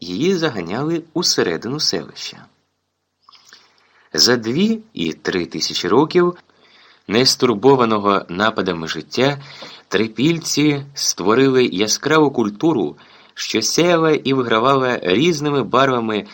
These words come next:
на тлі убогої сірости тодішньої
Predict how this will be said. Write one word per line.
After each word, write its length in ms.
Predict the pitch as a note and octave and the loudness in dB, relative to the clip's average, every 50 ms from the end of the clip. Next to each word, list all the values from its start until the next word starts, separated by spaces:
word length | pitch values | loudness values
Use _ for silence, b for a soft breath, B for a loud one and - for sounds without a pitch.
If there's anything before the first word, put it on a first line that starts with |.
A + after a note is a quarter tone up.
| B B B B | B B B B
на 140 | F2+ G#2 G#2+ | -4 -4 -4
тлі 340 | G#2 A#2 A#2+ C#3 C#3+ C3+ C#3 - | -4 -2 0 0 0 0 -4 -4
убогої 680 | - A2+ G2 E2+ - - C#3 D#3 C#3+ C#3+ C3 B2 A#2+ A2+ | -2 -2 -2 -2 0 2 2 2 4 4 0 0 0 0
сірости 880 | - - - - C3 C3 B2+ G#2 F#2+ - - - - E2+ D#2 D2 - - _ _ _ _ | -2 -2 -2 -2 -2 0 0 0 0 -2 -2 -2 -2 -4 -4 -4 -4 -10 _ _ _ _
тодішньої 840 | - E2 D#2 D2 D2+ A#2 C#3+ C#3+ - - A#2 A2+ A2 G#2 G#2 G2 G2+ | -4 -4 -4 -2 -2 -4 -4 -2 -4 -6 -6 -6 -4 -4 -4 -6 -8